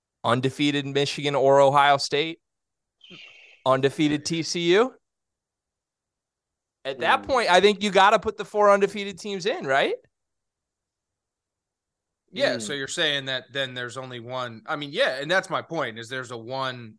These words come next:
Speaker 3: there's a one, there's one clear-cut team out of the S E C, which I'm completely cool with. And honestly, that's why I said, like, if even you can make the argument that even if, like, a, if,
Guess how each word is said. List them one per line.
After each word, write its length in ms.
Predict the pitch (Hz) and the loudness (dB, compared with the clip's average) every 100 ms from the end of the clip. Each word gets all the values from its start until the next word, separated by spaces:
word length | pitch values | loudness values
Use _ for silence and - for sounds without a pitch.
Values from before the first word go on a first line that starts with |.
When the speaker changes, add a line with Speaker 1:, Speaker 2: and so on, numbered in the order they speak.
| _ | _
Speaker 3:
there's 220 | 131 120 | -10 -10
a 60 | 117 | -12
one, 260 | 110 127 117 | -10 -12 -8
there's 260 | 131 117 | -10 -10
one 320 | 107 127 127 113 | -10 -8 -8 -10
clear-cut 720 | - 123 110 - 123 110 - | -12 -10 -10 -8 -8 -8 -12
team 260 | 127 113 | -14 -12
out 140 | 110 107 | -12 -14
of 40 | |
the 280 | 110 110 107 123 | -16 -16 -18 -18
S 220 | 107 - | -16 -18
E 80 | 95 | -18
C, 320 | - 87 _ _ _ _ | -20 -20 _ _ _ _
which 180 | - 139 | -10 -4
I'm 180 | 160 156 | -4 -4
completely 480 | 143 120 151 123 107 | -8 -12 -12 -12 -16
cool 280 | 120 131 104 | -14 -14 -14
with. 260 | - _ _ _ _ _ _ _ _ _ _ 151 | -20 _ _ _ _ _ _ _ _ _ _ -4
And 100 | 170 | 4
honestly, 380 | 220 202 185 | 4 2 -2
that's 200 | 170 156 | -4 -4
why 120 | 160 127 | -4 -4
I 20 | |
said, 360 | - 165 120 | -4 -4 -4
like, 180 | 117 113 | -6 -8
if 140 | 123 120 | -10 -14
even 280 | 180 190 165 | -10 -10 -8
you 140 | 170 | -12
can 100 | 175 | -12
make 160 | 160 151 | -10 -10
the 100 | 131 | -6
argument 360 | 135 135 120 113 | -6 -6 -12 -14
that 100 | 117 | -14
even 260 | 127 131 120 | -12 -12 -14
if, 120 | 127 | -10
like, 200 | 117 117 | -12 -12
a, 140 | 113 - | -16 -16
if, 160 | - | -16